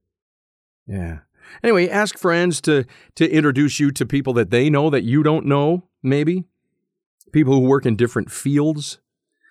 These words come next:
This would be where I would think a good gentlemanly evening together. I have a friend, Jesus, and he's been on this show before. Jesus Garcia, very gentlemanly. Uh, you never see him without a coat and a turtleneck or a tie or a sport coat or something.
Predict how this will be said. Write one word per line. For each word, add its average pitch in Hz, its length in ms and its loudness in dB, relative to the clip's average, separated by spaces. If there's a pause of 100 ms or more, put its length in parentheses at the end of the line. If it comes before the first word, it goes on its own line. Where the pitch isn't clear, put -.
(220)
This 262 260 2
would 302 140 0
be 156 120 0
where 123 300 2
I 131 80 0
would 139 160 0
think 120 220 0
a 110 60 -2
good 110 280 0
gentlemanly 139 920 -2 (380)
evening 117 520 2
together. 101 600 -4 (320)
I - 40 -2
have 196 80 0
a 147 60 -2
friend, 135 280 -2
Jesus, 113 400 -4
and 190 140 -2
he's 214 160 -2
been 180 140 0
on 156 120 2
this 190 140 0
show 95 200 -4
before. 90 360 -8
Jesus 135 500 -4 (400)
Garcia, 143 480 -4 (500)
very 151 340 0
gentlemanly. 120 800 -2
Uh, 127 40 2
you 127 220 2
never 160 200 0
see 156 160 -2
him 139 100 0
without 120 220 0
a 107 40 -4
coat 135 340 -2 (440)
and 120 180 -2
a 101 80 -2
turtleneck 131 540 -4
or 101 120 -2
a 92 40 -6
tie 120 280 -2
or 110 100 -4
a 92 40 -8
sport 123 320 -6
coat 127 180 -4
or 117 60 -4
something. 131 300 -8